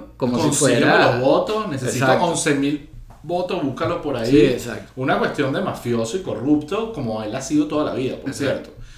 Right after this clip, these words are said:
Speaker 2: Eh, entonces, trató de robarse al principio, eh, las elecciones por las buenas y eso fue un proceso
Speaker 1: Sí.
Speaker 2: entre noviembre y diciembre.
Speaker 1: Exacto.
Speaker 2: Que, que lleno de locura, no, no entremos en detalles, ya lo,
Speaker 1: Sí.
Speaker 2: pero nuestro hermoso Four Seasons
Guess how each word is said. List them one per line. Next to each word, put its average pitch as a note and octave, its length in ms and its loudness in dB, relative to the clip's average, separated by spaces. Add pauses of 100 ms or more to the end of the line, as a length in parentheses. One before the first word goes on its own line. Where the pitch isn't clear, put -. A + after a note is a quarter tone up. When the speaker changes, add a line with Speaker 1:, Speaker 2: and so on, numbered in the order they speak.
(200)
Speaker 2:
Eh, A#2+ 640 0 (260)
entonces, C#3+ 460 0
trató D3 320 2
de F#3 60 6
robarse F3 320 4
al - 80 -2
principio, D3 480 -4
eh, C#3 160 -2 (200)
las C3+ 160 -2
elecciones C3 360 -4
por D3+ 140 -4
las C#3+ 120 0
buenas C3+ 340 2
y D3 40 -2
eso B2 120 -4
fue C3+ 100 -4
un C#3 60 -4
proceso C#3+ 600 0
Speaker 1:
Sí. B2 60 0 (320)
Speaker 2:
entre B2+ 240 -2
noviembre A2+ 460 0
y A2+ 40 4
diciembre. A2 520 -2
Speaker 1:
Exacto. F#2+ 280 -8 (560)
Speaker 2:
Que, B2+ 420 -2
que C3 380 -4
lleno C#3+ 320 2
de C#3 80 4
locura, G2 520 -6
no, G#2 180 -8
no A2+ 120 -2
entremos C#3 300 -2
en D3 80 0
detalles, D#3 380 2
ya A#2+ 100 0
lo, C#3 160 0
Speaker 1:
Sí. C#3 60 -2 (100)
Speaker 2:
pero A#2 400 0 (220)
nuestro A#2+ 360 -4
hermoso A#2+ 1080 0
Four B2 240 0
Seasons C3 800 -4